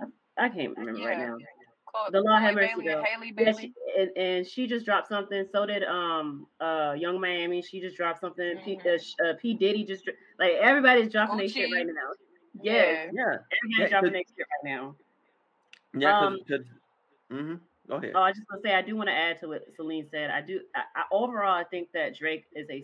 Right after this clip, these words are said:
Speaker 1: smart businessman, and crossing over into a different, like she said, that was really smart the way he crosses over.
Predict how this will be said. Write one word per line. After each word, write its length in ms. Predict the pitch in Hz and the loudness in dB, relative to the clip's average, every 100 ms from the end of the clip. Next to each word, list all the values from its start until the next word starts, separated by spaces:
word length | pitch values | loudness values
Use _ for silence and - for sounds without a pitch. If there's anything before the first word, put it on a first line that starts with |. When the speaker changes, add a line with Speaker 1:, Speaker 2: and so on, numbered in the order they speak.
| 143 | -8
Speaker 1:
smart 300 | 156 156 151 | -6 -6 -8
businessman, 680 | 147 143 147 147 139 139 139 _ _ _ - | -14 -16 -12 -8 -8 -10 -14 _ _ _ -8
and 360 | 156 156 147 - | -4 -2 -2 -6
crossing 400 | - 180 180 175 | 0 0 0 -4
over 180 | 170 160 | -4 -4
into 280 | 156 160 165 | -6 -6 -6
a 80 | 147 | -6
different, 520 | 151 160 160 151 - | -6 -6 -4 -4 -4
like 160 | 160 160 | -6 -6
she 140 | 151 | -12
said, 240 | 160 139 | -4 0
that 120 | 143 156 | 0 -2
was 120 | 147 | -4
really 200 | 170 165 | -6 -8
smart 320 | - 165 147 | -4 -4 -4
the 60 | 139 | -6
way 220 | 147 147 | -8 -8
he 80 | 151 | -12
crosses 420 | - 156 147 143 | -4 -4 -4 -8
over. 520 | 127 151 147 143 147 | -6 -4 -2 -4 -4